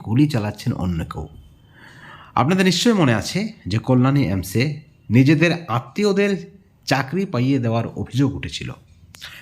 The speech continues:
বিজেপি বিধায়ক নীলাদ্রি শেখর দানা এবং প্রাক্তন কেন্দ্রীয় মন্ত্রী সুভাষ সরকারের বিরুদ্ধে। এবং সেই অভিযোগে জনস্বার্থ মামলাও হয়, আপনারা জানেন, এবং গত বছরেই তা খারিজ করে দিয়েছে কলকাতা হাইকোর্ট। এবার আবার মামলা,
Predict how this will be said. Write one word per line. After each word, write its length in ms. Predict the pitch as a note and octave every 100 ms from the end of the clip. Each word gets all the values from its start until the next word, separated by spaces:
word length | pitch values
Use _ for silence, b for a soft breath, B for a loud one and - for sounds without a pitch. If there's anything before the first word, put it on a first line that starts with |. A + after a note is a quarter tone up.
| B
বিজেপি 360 | G2+ B2+ C#3 C#3
বিধায়ক 520 | A#2+ A2 A#2+ C3 -
নীলাদ্রি 380 | G2+ A#2+ A#2 B2+
শেখর 400 | B2+ A#2+ A#2+ A2
দানা 320 | F#2+ G#2+ F#3
এবং 300 | - G#2 B2+ A#2 B B B B _ -
প্রাক্তন 520 | C3+ D3 - A3 A3 - - - -
কেন্দ্রীয় 380 | C#3 D#3 G3
মন্ত্রী 400 | F3 B2 F#2+ C3+
সুভাষ 440 | D3 - G#2+ A2+ -
সরকারের 360 | E2+ E2+ F2
বিরুদ্ধে। 540 | E2 E2 D2+ - - - - B B B B B B B
এবং 240 | - D3 E3+
সেই 220 | E3+ G3
অভিযোগে 400 | F3 D#3+ E3 E3
জনস্বার্থ 480 | D#3 D3 D3 C#3 C#3+
মামলাও 380 | A#2+ G2+ A2+ C#3+
হয়, 140 | D3+
আপনারা 240 | B2+ A#2+
জানেন, 300 | A#2+ G#2 G2 C3+ D3+ - - - b b -
এবং 180 | B2 D#3
গত 220 | A2 A2
বছরেই 380 | E3+ F3+ F3 A#3
তা 140 | A3+
খারিজ 320 | B2+ A#2+ C#3+ C3+
করে 180 | A2+
দিয়েছে 260 | F#2+ G#2+ B2
কলকাতা 380 | - E2+ E2+ D#3
হাইকোর্ট। 400 | - D#2 F2 - - b b b -
এবার 220 | G#2+ C3
আবার 400 | B2+ G2+ B2 E3+
মামলা, 580 | E3 C#3 B2+ C#3 E3 -